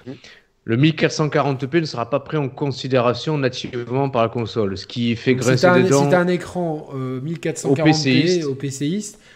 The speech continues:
Speaker 3: tu seras
Speaker 2: Voilà.
Speaker 3: obligé de la mettre en, en, en mille quatre-vingts et qu'elle, qu'elle subscale, en fait.
Speaker 1: Mais
Speaker 2: Exactement.
Speaker 1: après, c'est, c'est vrai que c'est un peu, un peu la merde, mais, euh, que, c'est pareil comme
Speaker 2: Oh,
Speaker 1: quand
Speaker 2: ça
Speaker 1: t'as un, un écran ultra wide, ta P S quatre, quand tu la branches dessus, elle est forcément en mille quatre-vingts P.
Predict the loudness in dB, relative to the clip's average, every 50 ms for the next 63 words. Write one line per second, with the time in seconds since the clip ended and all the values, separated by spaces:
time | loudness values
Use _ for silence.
0 | _ -12 -10 -8 -6 -2 0 2 4 4 4 4 2 4 2 2 2 0 -2 -4
1 | -4 -6 -6 -6 -6 -6 -6 -6 -6 -6 -6 -6 -6 -4 -4 -4 -4 -4 -4 -4
2 | -4 -4 -4 -2 -2 -2 -2 -2 -2 -4 -4 -4 -2 0 -2 -2 -2 -4 -6 -6
3 | -6 -10 -10 -10 -10 -12 -12 -12 -12 -14 -14 -16 -16 -16 -18 -20 _ _ _ _
4 | _ _ _ _ _ _ _ -14 -8 -2 0 2 2 2 2 4 4 6 6 6
5 | 6 4 0 -2 -8 -18 -20 -20 -20 -18 -18 -18 -18 -20 -20 -20 -20 -20 -20 -20
6 | -16 -8 -4 -2 0 0 0 -2 -4 -6 -6 -6 -4 -2 0 2 4 4 4 4
7 | 2 0 0 -2 -2 2 4 4 4 4 4 4 4 2 2 0 0 -2 -2 -2
8 | 0 0 0 0 -2 -2 -4 -4 -8 -14 _ _ _ -20 -20 -20 -20 -20 -20 _
9 | _ _ _ -2 0 2 4 4 4 2 0 -2 -4 -2 0 2 2 2 0 0
10 | -2 -2 -2 -2 -2 0 0 0 0 0 -2 -4 -4 -2 -2 0 0 0 0 -2
11 | -2 0 2 2 2 2 -2 -4 -4 0 2 2 4 4 4 2 2 0 -2 -4
12 | -6 -6 -6 -8 -6 -4 -4 -4 -4 -4 -2 -2 -2 -2 -2 -6 -8 -8 -6 -8
13 | -10 -6 -4 -2 -2 0 2 0 0 -2 -2 -6 -8 -8 -4 0 2 2 2 2
14 | 0 -2 -4 -4 -2 -2 0 0 2 2 2 0 0 0 0 0 0 2 0 2
15 | 2 2 2 0 -2 -2 -4